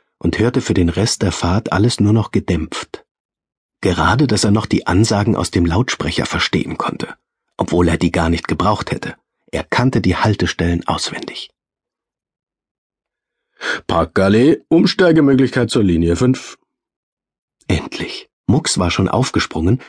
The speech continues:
und bahnte ihnen den Weg zur Tür. Mattis war erleichtert, als er wieder auf der Straße stand. Zum Glück regnete es auch nicht mehr. "Das sieht echt beknackt aus", knurrte Mucks, während sie den Weg nach Hause einschlugen. "Was?"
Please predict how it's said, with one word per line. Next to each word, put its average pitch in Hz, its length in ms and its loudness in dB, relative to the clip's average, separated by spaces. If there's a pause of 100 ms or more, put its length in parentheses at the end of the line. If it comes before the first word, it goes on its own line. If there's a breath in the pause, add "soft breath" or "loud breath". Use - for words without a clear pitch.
(120 loud breath)
und 78 220 -4
bahnte 104 360 0
ihnen 87 240 2
den 82 180 -2
Weg 90 220 -2
zur - 160 -4
Tür. - 280 -8 (840)
Mattis 95 460 0
war 90 120 0
erleichtert, 95 540 0
als - 160 -2
er 90 80 -2
wieder 85 220 0
auf - 100 -4
der 95 120 -2
Straße 95 380 -4
stand. 80 380 -6 (340 soft breath)
Zum 92 160 0
Glück 95 240 2
regnete 101 480 2
es - 140 -6
auch - 160 -8
nicht - 220 -10
mehr. 80 220 -8 (1040)
"Das - 380 -2
sieht 104 240 2
echt 90 240 0
beknackt - 640 -2
aus", 73 420 -4 (640)
knurrte 82 400 0
Mucks, 82 380 -2
während 82 260 0
sie 85 140 0
den 82 160 2
Weg 85 180 0
nach 82 220 -2
Hause 92 260 2
einschlugen. 85 560 -4 (960)
"Was?" - 420 -2